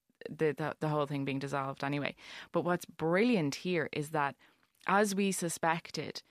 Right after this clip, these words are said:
Jamie has been at all sorts of, like,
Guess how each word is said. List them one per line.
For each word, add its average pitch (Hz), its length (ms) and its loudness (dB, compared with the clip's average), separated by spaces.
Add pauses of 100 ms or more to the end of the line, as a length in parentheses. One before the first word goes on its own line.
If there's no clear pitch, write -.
(300)
Jamie 208 500 6
has 170 280 2
been 156 160 2
at 143 340 2 (160)
all 175 280 8
sorts 151 500 -2
of, 143 140 -4
like, 131 240 -4